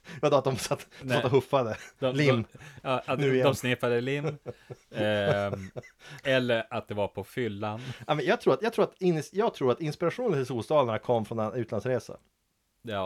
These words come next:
Speaker 2: alltså,
Speaker 1: Jag tror att det var
Speaker 2: säkert.
Speaker 1: så.
Speaker 2: Ja.
Speaker 1: Jag tror att det var då också de skrev texten till den här intromelodin.
Speaker 2: Ja.
Speaker 1: De såg massa tjejer och blev så här, "Oh",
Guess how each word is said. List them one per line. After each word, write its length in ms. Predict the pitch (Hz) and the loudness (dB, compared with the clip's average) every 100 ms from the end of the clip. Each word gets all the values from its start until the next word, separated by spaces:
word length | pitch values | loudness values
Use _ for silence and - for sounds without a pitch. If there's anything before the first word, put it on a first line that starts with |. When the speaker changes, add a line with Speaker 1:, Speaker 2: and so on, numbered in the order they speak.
| - | -2
Speaker 2:
alltså, 100 | 110 | 4
Speaker 1:
Jag 120 | 208 | 4
tror 100 | 190 | 4
att 60 | - | 4
det 80 | 127 | 4
var 120 | 110 | 4
Speaker 2:
säkert. 220 | - 98 | 2 -4
Speaker 1:
så. 80 | - | -6
Speaker 2:
Ja. 60 | - - | -18 -10
Speaker 1:
Jag 100 | 156 | -4
tror 80 | 202 | -2
att 60 | 180 | 0
det 60 | |
var 60 | 170 | 0
då 180 | 165 151 | 2 0
också 200 | - 143 | 0 -4
de 120 | 123 | -4
skrev 180 | - 113 | -4 -6
texten 340 | - 120 123 | -6 -10 -10
till 100 | 107 | -6
den 80 | 104 | -6
här 60 | 117 | -6
intromelodin. 600 | 104 110 107 117 104 95 - | -8 -6 -6 -6 -8 -10 -16
Speaker 2:
Ja. 260 | 101 90 110 - | -16 -16 -14 -4
Speaker 1:
De 180 | 147 | -4
såg 220 | - 143 131 | 0 -2 0
massa 180 | - | -4
tjejer 340 | 117 117 113 110 | -2 0 0 -2
och 120 | 110 | -2
blev 220 | 110 104 | 0 0
så 140 | 95 95 | 0 -2
här, 60 | |
"Oh", 420 | 98 190 - - | -2 -6 -10 -16